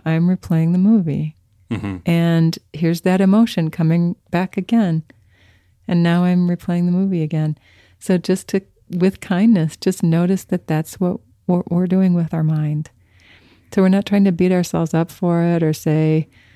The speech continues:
Speaker 1: you know, "I'm stupid," or "There's something wrong with me 'cause I'm doing this."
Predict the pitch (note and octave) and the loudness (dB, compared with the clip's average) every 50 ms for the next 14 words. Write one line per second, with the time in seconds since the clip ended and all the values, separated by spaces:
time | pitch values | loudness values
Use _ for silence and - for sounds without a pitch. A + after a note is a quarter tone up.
0 | _ _ _ _ _ _ _ _ _ _ _ F3+ E3+ E3 D#3 D#3 D#3 D#3 D#3 D#3 | _ _ _ _ _ _ _ _ _ _ _ 0 0 2 2 0 0 -2 -2 -6
1 | - _ _ _ _ _ _ _ - D#3+ D3+ D#3+ D#3 - - - F3+ F#3 F#3 - | -8 _ _ _ _ _ _ _ -2 -2 0 0 -2 -4 -4 -2 0 0 0 0
2 | G#3 F3+ F3+ F3 F3 F3 F3 E3+ E3 D#3 D3+ D3+ D3 D3 D3 C#3+ - _ _ _ | -2 0 2 2 2 2 2 2 2 2 0 0 0 0 -2 -4 -6 _ _ _
3 | _ _ - - F3 E3 D3+ - E3+ E3 - D#3 D3 D3+ D#3+ E3 F3+ F3+ F3+ E3 | _ _ -6 -2 -2 -2 0 0 0 0 2 2 4 4 4 4 4 4 4 4
4 | F#3 F3 F3 F3 F3 - F3+ D#3+ - D#3 D3+ D3+ D3 F#3 F#3+ G3 F#3+ F3 E3 E3 | 4 4 4 2 2 0 -2 -2 0 0 0 0 2 2 4 4 4 4 4 2
5 | D#3+ D#3 - | 0 -2 -4